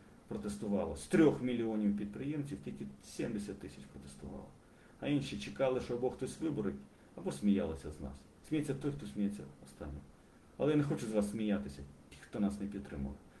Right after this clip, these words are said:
Мені вас жалко. Тому що вас так само ведуть на обой, як і мене. Я вже як фоп закрився. І так зараз я не можу повернутися в Україну, щоб, ех, і вести якийсь бізнес, і продовжувати боротьбу.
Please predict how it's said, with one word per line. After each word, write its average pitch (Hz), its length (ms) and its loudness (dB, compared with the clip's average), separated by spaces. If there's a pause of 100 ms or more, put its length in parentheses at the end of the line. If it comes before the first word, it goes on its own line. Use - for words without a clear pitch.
Мені 123 140 0
вас 98 160 0
жалко. 95 340 -4 (720)
Тому 127 140 -4
що - 140 -4
вас 139 160 2
так - 140 -6
само 143 280 4
ведуть 123 280 0
на 117 100 0
обой, 117 300 2
як 104 220 0
і - 20 -2
мене. 90 320 6 (240)
Я 175 160 8
вже 139 160 6
як 131 140 4
фоп 123 200 0
закрився. - 500 -4 (1300)
І 117 60 -4
так 143 280 2
зараз 139 420 4
я 117 100 0
не 120 160 6
можу 131 260 6
повернутися 107 540 -2
в 101 80 4
Україну, 110 600 0 (200)
щоб, 104 240 2 (1400)
ех, 156 220 10 (300)
і 156 80 8
вести 151 300 8
якийсь 143 340 8
бізнес, 135 640 6
і 127 200 4
продовжувати 104 640 2
боротьбу. 90 380 -4